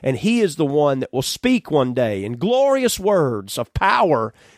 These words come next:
and bring forth the resurrection and bring all those out of the grave. Why does it have to be that way? Why can we not do that ourselves? Why can we not save ourselves? And it's because of the basic teaching of the scripture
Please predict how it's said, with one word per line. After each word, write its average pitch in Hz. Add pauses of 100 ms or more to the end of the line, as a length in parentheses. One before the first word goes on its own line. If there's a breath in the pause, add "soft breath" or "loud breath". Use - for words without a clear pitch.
(180 soft breath)
and 139
bring 160
forth 135 (580)
the 127
resurrection 127
and 101
bring 120
all 127
those 135
out 131
of 127
the 123
grave. 113
Why 269
does 208
it 190
have 180
to 175
be 185
that 147
way? 98 (200 loud breath)
Why 220
can 214
we 196
not 147 (200 soft breath)
do 160
that 151
ourselves? 135
Why 190
can 196
we 180
not 170
save 160
ourselves? 131 (180 loud breath)
And 165
it's 165
because 220 (560)
of 131
the 117
basic 131
teaching 123
of 113
the 117
scripture 107